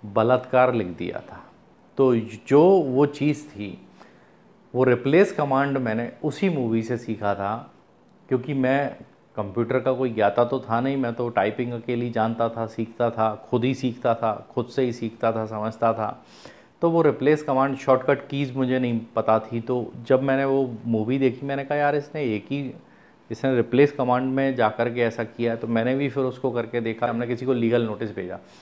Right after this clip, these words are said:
तो उसमें हम, "मेरे पक्षकार ने ऐसा किया, मेरे पक्षकार ने वैसा किया", ऐसा लिखते हैं, "my client", है ना।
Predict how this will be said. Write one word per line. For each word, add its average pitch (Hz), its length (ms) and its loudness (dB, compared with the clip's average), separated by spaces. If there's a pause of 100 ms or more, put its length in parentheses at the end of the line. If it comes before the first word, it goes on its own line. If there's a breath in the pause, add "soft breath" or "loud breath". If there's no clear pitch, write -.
(260 loud breath)
तो 135 140 6
उसमें 143 300 0
हम, 139 120 0
"मेरे 135 320 2
पक्षकार 123 720 0 (160)
ने 120 220 -2
ऐसा 117 220 -4
किया, 113 280 -6
मेरे 113 220 -4
पक्षकार 110 400 -8
ने 110 100 -6
वैसा 110 280 -4
किया", 113 240 -4
ऐसा 110 280 -4
लिखते 107 300 -6
हैं, 98 140 -10 (580 loud breath)
"my 113 280 2
client", 107 420 -4
है 123 100 -8
ना। 175 200 -6